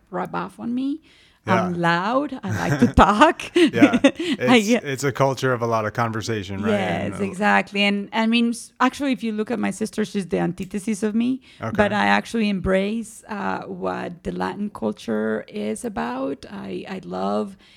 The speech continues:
Speaker 1: you know, being, you know, close to people, you know, embracing people. Uh, you know, I love getting to know other people and just, you know, being there. So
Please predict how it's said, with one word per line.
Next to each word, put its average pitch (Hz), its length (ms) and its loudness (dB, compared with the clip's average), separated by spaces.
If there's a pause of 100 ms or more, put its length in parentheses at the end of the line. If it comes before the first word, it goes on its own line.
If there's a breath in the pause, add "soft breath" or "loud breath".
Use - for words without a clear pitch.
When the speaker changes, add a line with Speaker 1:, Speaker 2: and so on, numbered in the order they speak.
(140)
Speaker 1:
you 202 120 -2
know, 196 180 0
being, 185 640 -6
you 190 120 -12
know, 170 240 -6 (100)
close 208 380 -4
to 220 100 -10
people, 208 800 -4
you 196 80 -8
know, 185 440 -10
embracing 190 680 -4
people. 196 680 -4 (320 loud breath)
Uh, 202 340 -10
you 202 120 -4
know, 185 220 -6 (160)
I 185 100 -10
love 95 360 -6
getting 196 280 -4
to - 140 -12
know 185 340 -6
other 196 120 -4
people 196 380 -16
and 196 160 -16
just, - 260 -20
you 240 120 -10
know, 226 140 -6
being 247 280 -4
there. 269 220 -8
So 190 280 -4